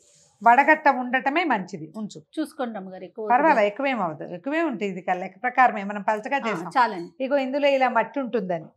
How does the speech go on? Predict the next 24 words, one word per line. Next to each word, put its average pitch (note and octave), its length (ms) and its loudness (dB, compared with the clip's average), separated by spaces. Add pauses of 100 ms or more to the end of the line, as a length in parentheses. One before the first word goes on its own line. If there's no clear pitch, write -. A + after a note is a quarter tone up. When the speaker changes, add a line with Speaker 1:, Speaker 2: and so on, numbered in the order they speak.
(160)
Speaker 2:
దీంట్లో C#4+ 340 4
కొంచెం B3 220 4
తక్కువే B3 300 2
వచ్చిందండి. G#3 720 -4
Speaker 1:
ఆ, D#3 180 -10 (300)
ఇప్పుడు C4+ 240 -4
ఏం A#3+ 180 -4
చేద్దామంటే F#3+ 580 -4 (560)
అలాగా G3 580 -2 (200)
ఈ G#3+ 40 -8
పిండిని G3 500 -8
ఇందులో F3 300 -8
కలిపేసేయండి. F#3+ 800 -6 (480)
Speaker 2:
ఓకే. G3+ 280 -20 (800)
Speaker 1:
ఈ B3 80 -10
కాస్త B3+ 540 0
నిదానంగా G#3 540 -2
చేయవలసిన G3 600 -4
పని, F#3 400 -10
మీరు A3 160 -6
Speaker 2:
మ్మ్. G3+ 80 -6
Speaker 1:
కదుపుతుంటే G3 540 -6
మెల్లిగా G3 520 -8
కలిసిపోతుంది. - 680 -10